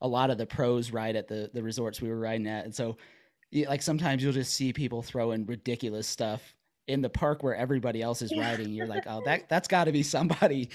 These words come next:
Speaker 1: you know,
Speaker 2: Yeah.
Speaker 1: it, it has, does anyone ever know who you are when you go to the track? Or do you just, are, are people just like,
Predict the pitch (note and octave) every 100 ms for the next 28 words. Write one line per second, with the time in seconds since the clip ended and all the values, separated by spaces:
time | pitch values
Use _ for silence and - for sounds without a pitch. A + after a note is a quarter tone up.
0 | - - - C#3+ C#3 - D#3 E4 D#3+ F4+
1 | F3 D3+ B2+ D3 E3 E3+ F3 D#3+ D3+ D3
2 | D3+ C#3 C3+ C#3 C#3 D#3 C3+ A#2 A#2 C3
3 | C3+ C#3 C3+ C3+ C3 C#3+ C3+ C#3+ B2+ B2+
4 | B2+ A#2+ A#2+ A#2+ A2+ A#2+ D3 B2 A2+ A2+
5 | A2+ G#2+